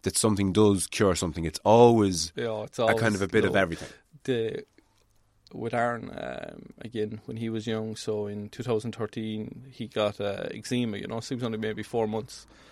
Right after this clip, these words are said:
Speaker 2: so he had eczema. Fuck me, I went through every cream in the world.
Speaker 1: It's a skin, a dry skin
Speaker 2: Yeah,
Speaker 1: thing,
Speaker 2: yeah,
Speaker 1: is it,
Speaker 2: yeah,
Speaker 1: yeah?
Speaker 2: eczema. So his body was ninety percent covered in, um, it was like a boiling kettle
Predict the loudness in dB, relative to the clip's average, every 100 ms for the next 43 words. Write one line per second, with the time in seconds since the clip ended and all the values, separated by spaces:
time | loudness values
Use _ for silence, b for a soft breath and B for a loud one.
0 | b -6 -2 -2 -4 -4 -6 -6 -8 -14
1 | B B B B _ _ _ _ _ _
2 | -20 -18 -14 -14 -10 -8 -6 -8 -8 -10
3 | -10 -6 -4 -6 -8 -10 -10 -8 -8 -8
4 | -12 -12 -10 -2 0 0 -2 -6 2 4
5 | 6 6 6 6 4 2 6 6 6 6
6 | 6 6 4 4 2 2 0 0 -4 -8
7 | -8 -6 -4 -4 -4 0 0 2 -2 -6
8 | -4 -4 -4 -10 -10 -6 -6 -8 -14 -4
9 | -4 -4 -6 -6 -8 -8 -8 -10 -16 _
10 | -20 _ _ -8 -4 -4 0 2 0 -2
11 | -6 -6 -8